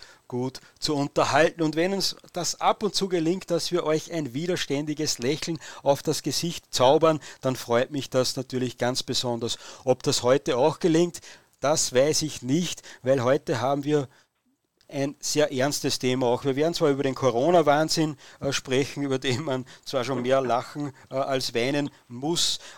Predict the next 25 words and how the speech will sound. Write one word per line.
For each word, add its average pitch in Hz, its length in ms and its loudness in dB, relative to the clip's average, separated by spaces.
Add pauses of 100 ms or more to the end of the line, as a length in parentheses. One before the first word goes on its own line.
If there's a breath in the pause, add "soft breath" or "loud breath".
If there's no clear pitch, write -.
aber 147 520 2
auch 135 280 2
über 135 160 -2
den 127 120 -2
grünen 127 380 -2
Pass 120 300 0
und 135 100 -8
vor 139 140 -2
allem, 127 240 0
was 127 180 0
mich 139 140 -8
persönlich 123 520 -4
immer 131 200 -4
wieder 123 160 -4
doch 120 180 -6
sehr 120 320 -2
trifft, - 400 -6 (300 soft breath)
auch 123 280 -2
über 147 220 -2
das 131 300 -2
Leid 120 440 0 (220)
der 131 100 0
Kinder 139 460 -2
und 123 180 -6
Jugendliche, 120 840 -4